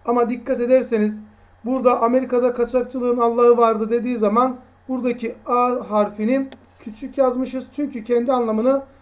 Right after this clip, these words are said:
tamamen kaybetmiş bir kullanımı var bu kelimemizin. Gezegen ve yıldız adları yine coğrafi ve astronomi terim olursa büyük yazılır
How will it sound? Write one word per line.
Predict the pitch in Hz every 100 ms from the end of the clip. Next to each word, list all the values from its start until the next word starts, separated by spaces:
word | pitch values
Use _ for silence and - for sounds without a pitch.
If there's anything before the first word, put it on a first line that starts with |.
| _ -
tamamen | 220 262 247 226 220
kaybetmiş | 233 254 214 214 220 247 -
bir | 254 -
kullanımı | - 220 220 208 202
var | 233 262 262 - _ -
bu | 220 247
kelimemizin. | - 233 214 208 196 175 135 - _ _ _ -
Gezegen | 262 277 294 330 311
ve | 294
yıldız | 285 277 262
adları | 277 277 277 277
yine | 262 269 269 269 - - - 165
coğrafi | 214 269 277 269 277
ve | 269
astronomi | 254 247 277 262 254
terim | 254 262
olursa | 262 269 277 - 247 214
büyük | 214 269 -
yazılır | 269 254 262 262